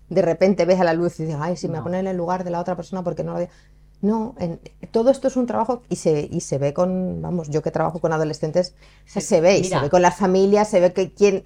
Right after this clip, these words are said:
Speaker 1: quién y cómo son las familias, cómo son los chavales, por rebeldías, por lo que sea, no, no va a ser. Pero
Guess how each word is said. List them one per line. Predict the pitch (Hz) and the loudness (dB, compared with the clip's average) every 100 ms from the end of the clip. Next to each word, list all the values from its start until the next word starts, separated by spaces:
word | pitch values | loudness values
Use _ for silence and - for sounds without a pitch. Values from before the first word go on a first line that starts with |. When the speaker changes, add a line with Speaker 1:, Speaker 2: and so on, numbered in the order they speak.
| - | 0
Speaker 1:
quién | 220 233 | 2 4
y | 240 | 4
cómo | 240 247 | 4 4
son | 262 262 | 4 4
las | 254 | 4
familias, | 254 247 240 240 | 2 2 2 2
cómo | 240 220 226 | 0 -4 -2
son | 233 | -4
los | 220 | -2
chavales, | 233 220 226 - _ _ _ _ | 0 0 -2 -8 _ _ _ _
por | 226 208 | 0 2
rebeldías, | 196 185 196 240 254 262 262 | 6 4 4 0 2 0 0
por | 240 240 | -2 0
lo | 220 | 0
que | 214 | 0
sea, | 247 269 294 - | 2 2 0 -2
no, | 185 180 180 151 | 0 0 0 -2
no | 180 185 | 0 2
va | 165 | 2
a | 151 | 2
ser. | 135 123 - - | 0 -4 -4 2
Pero | 208 240 285 | 4 6 4